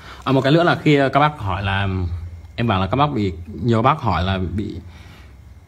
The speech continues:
con máy nó không chạy. Đấy, thì em bảo là bị kẹp cuộn kháng. Thì các bác, nhiều bác là không biết kẹp cuộn kháng như nào. Đây, đây là trường hợp kẹp cuộn kháng đó nhá. Đấy. Nghĩa là kẹp cuộn kháng là cái kẹp mà cái, cái trục ở giữa này,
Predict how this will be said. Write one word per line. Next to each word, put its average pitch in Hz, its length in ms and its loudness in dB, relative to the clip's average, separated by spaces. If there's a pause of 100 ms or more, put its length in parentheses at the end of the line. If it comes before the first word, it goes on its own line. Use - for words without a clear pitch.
(800)
con 143 120 4
máy 123 120 4
nó 139 60 2
không 165 100 4
chạy. 120 240 0 (460)
Đấy, 107 280 2
thì 117 100 -2
em 120 100 2
bảo 95 120 2
là 92 100 2
bị 92 180 -2 (320)
kẹp - 220 -2
cuộn - 120 -4
kháng. 123 300 0
Thì - 100 -14
các 120 100 2
bác, 165 140 4
nhiều 120 100 0
bác 151 160 0
là 95 120 -4
không 160 160 0
biết 214 160 0
kẹp - 160 0
cuộn 120 100 -4
kháng 123 240 0
như 143 80 0
nào. 107 160 0 (640)
Đây, 117 180 2 (720)
đây 123 140 0
là 113 60 2
trường 107 140 0
hợp 101 220 0
kẹp 101 120 -4
cuộn 92 100 -10
kháng 101 180 -2
đó 120 80 0
nhá. 143 140 0 (680)
Đấy. 104 140 -6 (560)
Nghĩa 165 80 6
là 180 60 6
kẹp 147 200 2
cuộn 127 100 -4
kháng 127 180 2
là 127 80 0
cái 123 80 -2
kẹp 120 320 0
mà 113 140 0
cái, 117 160 -2 (800)
cái 117 120 -2 (220)
trục - 200 2
ở 104 60 -2
giữa 147 140 2
này, 135 140 2